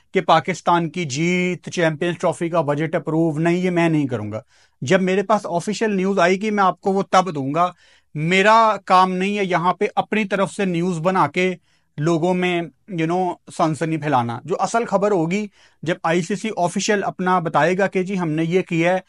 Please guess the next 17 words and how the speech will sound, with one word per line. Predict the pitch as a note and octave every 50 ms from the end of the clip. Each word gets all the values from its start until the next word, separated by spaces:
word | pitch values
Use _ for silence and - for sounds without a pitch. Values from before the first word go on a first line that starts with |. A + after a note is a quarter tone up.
| _ _ _ _ _ -
वो | D3+ G3+ A3+
खबर | G3 - G3 D#3+ F3 F#3
आप, | F3+ - D#3 D3 C#3+ - - - -
आप | - D3+ D3+ - _
तक | - G3 G3 _ -
पहुंचाई | E3 D#3+ D3+ B2 - C3 B2 B2
जाएगी। | A2+ A2+ G#2 G#2 G#2 A2+ B2+ C#3+
So, | D3 - - - A#3 B3+ C#4 C#4+ C4 - _ _ _ _ _ _ _ _ _ _ _ -
खबर | - F#3+ G#3 A#3+ A3+
यही | A#3 A#3+ A#3+ A3
है | A3 A3+ A3
कि | A#3+ A3+
राजीव | G3 G3+ F#3+ F#3 E3+ F#3+ A3 -
शुक्ला | - - G3 G#3 G3+ G3
की | G3 G#3
तरफ | F#3+ G3+ F#3+ F#3+ E3+
से | - - G3+ G3+ G#3